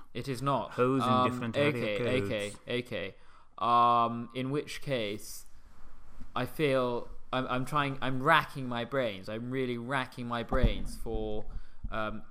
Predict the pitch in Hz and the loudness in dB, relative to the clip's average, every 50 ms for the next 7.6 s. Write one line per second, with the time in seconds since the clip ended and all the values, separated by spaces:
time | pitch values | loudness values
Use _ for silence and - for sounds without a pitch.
0 | - - - - - - 117 - - - - 120 101 - - - - - - - | -8 8 12 12 12 12 12 12 4 -2 -2 -2 -2 -4 -6 -8 -10 -12 -12 -12
1 | - - - 123 117 120 113 110 104 95 95 104 - - - - - - - - | -12 -6 -4 -4 -4 -4 -4 -6 -6 -6 -6 -4 -2 0 0 -2 -2 -6 -6 -4
2 | 107 - - 113 107 104 110 110 107 104 101 104 - - - - - - - - | -2 -2 -2 -2 -4 -4 -4 -4 -2 -4 -4 -6 -8 -12 -16 -18 -18 -18 -10 -4
3 | 117 120 110 - - - - - - - - - - - 110 107 107 - - - | -4 -4 -2 -4 -6 -10 -10 -12 -16 -20 -20 -8 -4 -2 -2 -2 -2 -4 -6 -4
4 | - - - - - - - 131 120 113 113 113 - - - 110 113 - - 127 | 8 10 10 10 10 4 -4 -8 -8 -8 -8 -10 -12 -12 -14 -14 -14 -10 -10 -10
5 | 107 - - 120 - 104 117 117 113 - - 120 113 110 107 - 117 113 110 - | -10 -8 -8 -8 -8 -6 -8 -8 -8 -8 -10 -10 -8 -8 -8 -8 -8 -10 -10 -12
6 | - - 139 135 - 92 95 90 - - - - - - - 107 107 - - - | -10 -10 -10 -8 -8 -10 -12 -10 -12 -14 -14 -16 -18 -16 -12 -12 -10 -10 -8 -8
7 | - 123 - - - 131 117 95 90 - - - | -6 -8 -8 -8 -6 -6 -6 -6 -6 -8 -12 -12